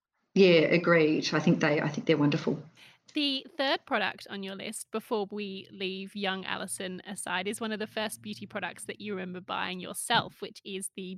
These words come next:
Speaker 2: Body Shop White Musk Oil Scent. Tell me about your memories around this product.
Speaker 1: Ah. Well, so one of my best friends used to have a part-time job at the Body Shop, which was the beauty go-to destination in the late eighties.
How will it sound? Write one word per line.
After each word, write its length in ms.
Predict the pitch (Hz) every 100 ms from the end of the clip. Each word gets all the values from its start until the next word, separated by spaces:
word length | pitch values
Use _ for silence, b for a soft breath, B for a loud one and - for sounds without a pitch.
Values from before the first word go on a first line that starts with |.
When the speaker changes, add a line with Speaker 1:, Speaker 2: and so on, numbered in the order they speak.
| -
Speaker 2:
Body 220 | 190 202
Shop 360 | - 180 - - b b
White 400 | - 185 196 - -
Musk 360 | 180 185 - -
Oil 280 | 190 190 190
Scent. 440 | - 214 - -
Tell 160 | - 220
me 140 | 220
about 200 | 214 196
your 140 | 196 196
memories 400 | 185 175 175 175 175
around 220 | 160 175
this 80 | 180
product. 320 | 185 190 185
Speaker 1:
Ah. 340 | 185 - 175 - - - - - 466 - - B B B B B B B -
Well, 140 | 370
so 160 | 349 311
one 160 | 285
of 100 | 381
my 140 | 330 294
best 320 | 220 - -
friends 560 | - 175 160 160 - 180
used 240 | 175 -
to 60 | 180
have 160 | 165
a 40 | 170
part-time 560 | - 147 - 175 160
job 200 | 156 147
at 80 | 143
the 60 | -
Body 220 | 156 170
Shop, 360 | - 156 -
which 280 | - 143 -
was 200 | 165 156
the 360 | - 165 156 147
beauty 380 | 160 185 180 190
go-to 380 | 156 151 151 160
destination 760 | 160 160 - 160 151 147 160
in 80 | 151
the 60 | 147
late 300 | 156 156 165
eighties. 640 | 147 147 165 131 -